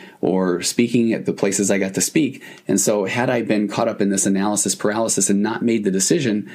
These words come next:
and then eventually watched my life, in essence, time out, and that decision would have been made for me, then I could have always done the, "Man, if I would have only gone back to school, if I would have just, uh, tried to become, get my master's in counseling and written that book, then, then I could have been somebody."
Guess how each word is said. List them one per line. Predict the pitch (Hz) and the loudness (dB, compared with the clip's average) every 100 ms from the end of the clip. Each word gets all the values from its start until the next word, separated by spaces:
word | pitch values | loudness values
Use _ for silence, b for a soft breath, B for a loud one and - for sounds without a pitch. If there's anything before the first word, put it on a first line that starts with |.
| B B B | B B B
and | 104 | 2
then | 107 | 2
eventually | 101 117 - | 2 0 2
watched | 98 101 98 | 0 0 0
my | 110 92 | 0 0
life, | 92 107 151 | 0 0 0
in | 120 | 0
essence, | 95 95 85 - | 0 0 0 -2
time | - 110 101 | -2 0 0
out, | 131 98 | 0 -2
and | 87 | -2
that | 101 95 | -2 0
decision | 104 104 101 98 92 | 0 2 2 2 0
would | - 98 | 0 0
have | |
been | 95 98 | 2 2
made | 95 | 0
for | 95 131 147 | 0 0 2
me, | 104 95 B B B | 0 0 B B B
then | 117 | -2
I | 120 | 0
could | 107 107 | 0 0
have | |
always | 98 98 98 | 2 0 0
done | - 98 | 2 2
the, | 92 92 | 2 2
"Man, | 117 135 127 | 2 2 0
if | 113 | 0
I | |
would | 127 | 0
have | 120 113 | 0 0
only | 113 107 | 0 0
gone | 107 | 0
back | 107 101 | 0 -2
to | - | -4
school, | - 92 92 - - B B | 0 0 0 -6 -14 B B
if | - | 0
I | 101 | 2
would | 131 117 | 2 0
have | 98 | 0
just, | 107 - | 0 0
uh, | 107 | 0
tried | - 123 | 0 0
to | 113 | 0
become, | 101 98 107 107 - 92 | 0 0 0 0 -2 -2
get | - | 0
my | 107 | 0
master's | 113 117 117 104 | 2 2 2 2
in | 101 | 2
counseling | 120 117 113 113 | 2 0 2 2
and | 95 95 | 2 2
written | 135 120 | 2 2
that | 113 98 | 0 -2
book, | 98 117 - | 0 -2 -2
then, | - 139 104 95 B B | 0 2 0 -4 B B
then | 127 143 | 0 0
I | 127 | 2
could | 135 | 0
have | 113 | 2
been | 117 107 | 0 0
somebody." | - 92 90 95 | 0 0 -2 -8